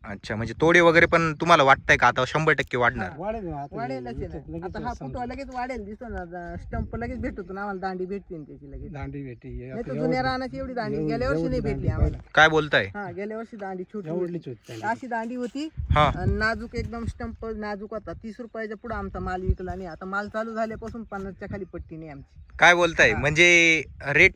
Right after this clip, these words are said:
Speaker 1: पण भेटला
Speaker 2: रेट पण भेटला.
Speaker 1: आणि उत्पादनामध्ये पण वाढ
Speaker 2: उत्पादनामध्ये
Speaker 1: भेटली.
Speaker 2: फरक पडला.
Speaker 1: अच्छा, म्हणजे हे तंत्रज्ञान वापरल्यानंतर उत्पादन पण
Speaker 2: हा,
Speaker 1: वाढतं.
Speaker 2: उप-, चांगलं आहे.
Speaker 1: आपलं पण नाव सांगा.
Speaker 3: हम्म. साहेबराव बाबुराव शेवकर.
Speaker 1: अच्छा, तालुका?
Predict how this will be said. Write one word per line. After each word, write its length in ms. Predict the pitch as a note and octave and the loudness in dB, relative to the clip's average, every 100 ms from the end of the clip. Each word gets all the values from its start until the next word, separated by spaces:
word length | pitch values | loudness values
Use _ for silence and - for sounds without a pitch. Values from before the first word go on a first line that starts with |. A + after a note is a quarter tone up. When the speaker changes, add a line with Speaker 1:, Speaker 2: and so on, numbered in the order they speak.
| - | 4
Speaker 1:
पण 120 | G3 | 6
भेटला 360 | F#3 C#3+ C#3 E3 | 6 6 4 4
Speaker 2:
रेट 200 | F#3+ - - | -4 -10 -12
पण 80 | G3 | -12
भेटला. 180 | F#3 C3 | -4 -2
Speaker 1:
आणि 240 | D#3 E3 | 0 0
उत्पादनामध्ये 680 | D#3+ - F#3 F3+ F#3 F#3+ F#3 | -2 2 4 6 6 4 0
पण 120 | D3+ | 2
वाढ 160 | C#3+ C#3+ | 4 4
Speaker 2:
उत्पादनामध्ये 340 | B2+ F#2+ A#2+ | 2 -4 -12
Speaker 1:
भेटली. 120 | F#3 | -12
Speaker 2:
फरक 160 | E3 - | -16 -16
पडला. 220 | C3+ B2 - - - - - - | -18 -18 -18 -16 -16 -18 -16 -12
Speaker 1:
अच्छा, 420 | G#2+ - - - | -10 -10 -8 -6
म्हणजे 460 | A2+ B2 C#3+ D3+ C3 - | -4 0 2 2 2 2
हे 100 | C#3+ | 2
तंत्रज्ञान 540 | C#3 D#3 D#3+ D#3+ D#3 D#3 | 4 4 6 6 6 8
वापरल्यानंतर 640 | D3+ - D#3 D#3 D3+ D3+ | 8 8 6 2 0 0
उत्पादन 440 | D3+ - E3 D#3+ | -2 2 4 4
पण 100 | D#3 | 2
Speaker 2:
हा, 60 | C#3 | 2
Speaker 1:
वाढतं. 240 | B2+ A2 | 0 -2
Speaker 2:
उप-, 320 | F#2+ - _ _ - - F3 F3+ | -10 -12 _ _ -20 -20 -18 -16
चांगलं 260 | E3 D#3+ | -14 -12
आहे. 100 | D3+ - - | -12 -12 -6
Speaker 1:
आपलं 260 | C#3 C#3 E3 | -4 -4 -6
पण 140 | D3+ | -8
नाव 140 | D3 C#3 | -8 -10
सांगा. 240 | C#3 A#2+ | -8 -12
Speaker 3:
हम्म. 220 | B2 D3+ F3+ _ - _ _ _ - - _ _ | -10 -10 -12 _ -20 _ _ _ -20 -20 _ _
साहेबराव 460 | - D3+ D#3 D3+ D3+ | -4 2 4 8 8
बाबुराव 320 | C#3+ C3+ C#3 C#3 | 8 4 0 -2
शेवकर. 380 | D3+ B2+ - B2 - - _ - C#4 - | -2 -4 -6 -10 -12 -20 _ -14 -14 -20
Speaker 1:
अच्छा, 300 | - _ G#2+ | -20 _ -18
तालुका? 680 | F#2+ - C3 C3+ D3+ C#3 | -16 -10 -6 -6 -6 -8